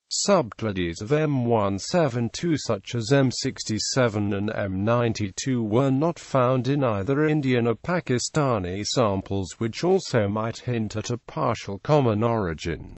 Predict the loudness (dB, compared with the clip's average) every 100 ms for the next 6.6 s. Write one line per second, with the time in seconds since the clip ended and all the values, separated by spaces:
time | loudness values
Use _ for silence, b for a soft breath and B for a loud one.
0 | _ -4 -2 0 0 0 -2 -2 0 0
1 | 2 2 2 0 -2 0 0 2 2 4
2 | 4 4 4 4 2 2 0 0 -2 -4
3 | -6 -6 -6 -4 -2 -2 -4 -4 -2 -2
4 | 0 0 0 0 0 0 2 4 4 4
5 | 2 -2 -6 -6 -8 -10 -4 -2 0 0
6 | -4 -6 -8 -10 -10 -14